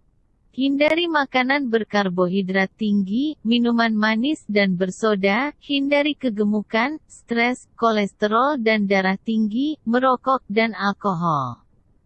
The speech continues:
Anjuran, perbanyak konsumsi sayur dan buah. Kurangi makanan berlemak,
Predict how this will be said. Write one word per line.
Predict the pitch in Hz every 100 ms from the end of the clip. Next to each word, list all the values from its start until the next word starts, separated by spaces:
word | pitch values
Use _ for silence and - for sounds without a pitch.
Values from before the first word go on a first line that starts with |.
| _ _ _ _
Anjuran, | 214 240 220 269 277 294 311 -
perbanyak | 302 269 247 254 285 285
konsumsi | - 240 - 233 220 - 233
sayur | - 233 240 262 233
dan | 185 190 185
buah. | 196 170 139 120 - _ _ _ _
Kurangi | - 269 277 285 320
makanan | 302 269 262 247 240 226
berlemak, | 226 214 214 208 240